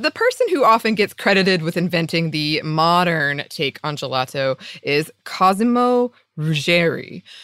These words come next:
During the late fifteen hundreds, he allegedly whipped up the first gelato flavor, um, fior di latte, uh, which was this creamy, sweet, frozen concoction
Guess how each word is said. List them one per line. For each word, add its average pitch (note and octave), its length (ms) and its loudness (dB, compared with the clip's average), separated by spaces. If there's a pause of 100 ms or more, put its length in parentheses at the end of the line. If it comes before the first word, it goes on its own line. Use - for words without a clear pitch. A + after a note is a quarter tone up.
(240)
During F#3+ 260 2
the G3 100 2
late G#3 320 0
fifteen A#3 300 0
hundreds, F3 380 0
he C4+ 260 -4
allegedly A3 1040 -4 (200)
whipped F3+ 280 -4
up F3 200 0
the F3 180 -4
first E3 460 -2
gelato C#3+ 480 -2
flavor, D3 640 -4 (260)
um, D3 360 -2
fior D#3 420 -4
di F3+ 120 -4
latte, D#3 600 -10 (380)
uh, D3 340 0
which E3+ 160 -4
was F3+ 120 -4
this F3+ 160 -12
creamy, G#3 380 -2
sweet, G3 360 -6
frozen E3+ 380 -2
concoction D#3 760 -4